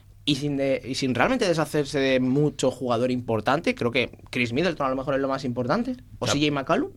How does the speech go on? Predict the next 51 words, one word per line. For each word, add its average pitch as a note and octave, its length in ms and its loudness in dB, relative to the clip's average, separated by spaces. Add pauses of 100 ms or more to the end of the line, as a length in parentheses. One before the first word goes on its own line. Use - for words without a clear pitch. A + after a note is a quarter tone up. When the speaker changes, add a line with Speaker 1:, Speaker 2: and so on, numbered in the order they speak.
(260)
Speaker 2:
Sí, A2 260 2
pero G2+ 180 -2
te G2 100 -2
has G2 100 -4
quedado A2+ 240 8
con G#2+ 160 4
Trey A#2 240 6
Johnson, B2+ 520 8
Keyshawn A2 400 0
George, B2+ 480 2
te - 120 0
has A2 80 2
quedado B2 180 2
con B2 140 4
la, A2 400 4
Speaker 1:
Por A#2 100 2
eso, F#3+ 140 2
Speaker 2:
vamos, A#2 140 4
Speaker 1:
pero, A#2 120 4
Speaker 2:
con G#2+ 100 -2
lo G2 60 -2
Speaker 1:
pero C#3 140 2
Speaker 2:
potencial. A2 320 -4
Speaker 1:
un B2 80 0
equipo C3 480 0 (500)
prometedor C#3+ 640 2
cuanto C3 300 0
menos, F#3 340 0
ya E3 100 -2
tiene C3+ 140 0
jugadores C3 360 0
que B2+ 60 -4
están A#2+ 160 -2
empezando A#2 260 -4
a G#2 60 0
dar A2+ 180 -2
nivel, D3+ 520 0
Alex B2+ 260 0
Sarr A#2+ 340 2 (520)
ha A2 60 -6
esta-, A#2 180 -10
ha A#2 120 -4
hecho A#2 160 -8
una A2+ 80 -4
buena, G#2+ 180 -4
está - 200 -14
haciendo A#2 180 -4
una G#2+ 80 -4
buena G#2+ 180 -6
Speaker 2:
Sí. G#2+ 80 -8
Speaker 1:
temporada, E3+ 800 2